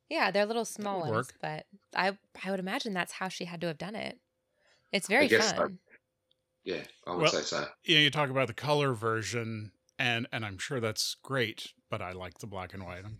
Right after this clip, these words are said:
Speaker 2: I'm
Speaker 1: Me
Speaker 2: a
Speaker 1: too.
Speaker 2: sucker for the black and white, and it lets the darkness of the cape really work with the background.
Speaker 1: And with how white her skin is.
Speaker 2: And, uh, red capes are great because you can color select them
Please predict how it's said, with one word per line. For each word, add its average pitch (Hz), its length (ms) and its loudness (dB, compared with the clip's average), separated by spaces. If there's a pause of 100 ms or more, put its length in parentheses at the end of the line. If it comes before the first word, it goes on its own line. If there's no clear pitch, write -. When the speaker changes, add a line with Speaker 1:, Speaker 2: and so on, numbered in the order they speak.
(160)
Speaker 2:
I'm - 80 0
Speaker 1:
Me 196 80 4
Speaker 2:
a - 20 4
Speaker 1:
too. - 60 6
Speaker 2:
sucker 143 300 6
for 131 120 -2
the 135 80 2
black 123 260 4
and 127 100 0
white, 123 220 4
and 135 120 -4
it - 100 -8
lets 127 460 -4 (420)
the 120 80 -8
darkness 113 540 0
of 101 140 -4
the 107 80 -8
cape 107 400 -2 (120)
really 110 380 -4
work 101 500 -8
with 95 380 -10
the 110 80 -8
background. 87 800 -8
Speaker 1:
And 165 220 2
with 147 100 -4
how 151 140 0
white - 180 -2
her 170 100 -8
skin 175 260 -8
is. - 280 -14 (480)
Speaker 2:
And, 170 520 0
uh, 175 60 -6 (100)
red 165 360 0
capes 156 280 -2
are 135 60 -2
great 120 300 0 (200)
because 120 680 -2
you 120 200 -8
can 113 280 -4
color 120 340 -2
select 123 400 -2
them 143 220 -4